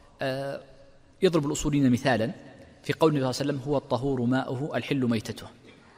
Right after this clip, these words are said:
فقد يحذف السؤال، فهذا حذف لبعض الخبر وإن لم يكن هو قول النبي صلى الله عليه وسلم، لأن النبي صلى الله عليه وسلم سئل قبل أن يقول هذا الكلام عن ماء البحر فقال: "هو الطهور ماؤه الحل ميتته".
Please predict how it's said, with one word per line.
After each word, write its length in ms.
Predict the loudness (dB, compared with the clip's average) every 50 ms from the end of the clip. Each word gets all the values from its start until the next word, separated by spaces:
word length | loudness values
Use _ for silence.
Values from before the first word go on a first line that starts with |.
| -20 -10 -4
فقد 260 | -2 2 4 4 4
يحذف 340 | 4 4 4 4 2 2 2
السؤال، 460 | 0 0 -2 -2 -2 0 0 -2 -2 -6 -12 -20 -20 -20 -20 -20 -20 -20 -20 _ _ -10 -6
فهذا 280 | -2 0 0 0 0
حذف 260 | 0 0 -2 0 0
لبعض 320 | 0 0 2 2 2 2 0
الخبر 360 | -2 -2 -2 -2 -2 -2 -4 -6 -16 -20 -18 -12 -10
وإن 180 | -6 -2 0
لم 200 | 2 2 4 2
يكن 200 | 2 0 -2 -4
هو 280 | -2 0 0 0 0 -2 -10 -18 -20 -20 -20 -20 -20 -6 0
قول 100 | 2 2
النبي 160 | 2 2 0 0
صلى 80 | -2
الله 100 | -2 -2
عليه 100 | -4 -4
وسلم، 160 | -2 -2 -2
لأن 440 | -2 -2 -2 -2 -2 -2 -2 -4 -8 -8 -6 -4
النبي 300 | -2 0 0 0 0 0
صلى 160 | 0 -2 -2
الله 80 | -2
عليه 120 | -2 -2 0
وسلم 100 | 0 0
سئل 420 | 0 -2 -2 -2 -2 -2 -2 -2 -4 -8 -16 -20 -20 -20 -20 -20 -20 _ _ _ _ 2
قبل 180 | 2 4 4
أن 140 | 2 2 2
يقول 260 | 0 2 2 2 0
هذا 160 | 2 0 -2 -4
الكلام 360 | -4 -4 -2 -2 -2 -2 0
عن 240 | -2 0 -2 -2 -4 -4 -4
ماء 180 | -2 -2 -2 -2
البحر 320 | 0 0 0 -2 -2 -10 -10 -10
فقال: 260 | -6 -2 -2 -2 0
"هو 180 | 0 0 0 0
الطهور 440 | 0 0 -2 -2 0 0 0 2 2
ماؤه 340 | 2 2 0 -2 -4 -6
الحل 260 | -6 -4 -2 -2 0 0
ميتته". 340 | 0 0 -2 -6 -12 -14